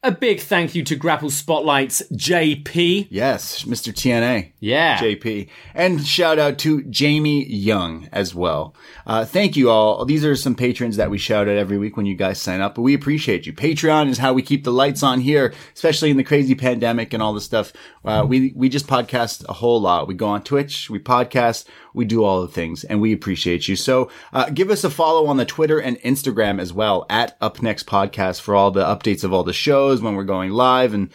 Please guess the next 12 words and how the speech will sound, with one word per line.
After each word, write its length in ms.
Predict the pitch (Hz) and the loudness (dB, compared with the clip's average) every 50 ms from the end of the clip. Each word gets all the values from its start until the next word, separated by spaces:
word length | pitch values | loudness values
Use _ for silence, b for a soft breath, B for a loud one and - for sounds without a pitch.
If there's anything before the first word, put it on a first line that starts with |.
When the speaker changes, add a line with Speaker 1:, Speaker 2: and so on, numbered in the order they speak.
| B B B B B B | B B B B B B
Speaker 2:
just 340 | - 123 107 - - - B B B B | -6 -6 -6 -6 -10 -20 B B B B
little 200 | - 123 117 113 | 2 4 4 4
things 320 | - - 120 110 104 - - | 2 0 -2 -2 -2 -4 0
here 160 | 123 117 113 | 0 0 0
and 100 | 110 107 | 2 2
there, 180 | 110 110 110 | 2 2 2
including 460 | 107 101 92 - 113 110 110 107 104 95 | 0 -2 -2 -2 -2 -2 -2 -2 -4 -4
John 220 | - 101 101 101 | -2 -2 -2 -2
Cena's, 540 | - - 110 110 107 104 101 92 87 80 101 | -4 -4 -4 -2 -2 -2 -2 -2 -4 -4 -2
uh, 360 | 98 95 92 90 87 85 - b b b b b b | 0 2 2 0 0 -2 -6 b b b b b b
Tony 260 | - - 123 113 110 101 | -6 -4 -2 -2 -2 -4
Khan 540 | - - 107 104 101 101 98 98 92 90 | -4 -2 0 0 0 0 0 -2 -4 -6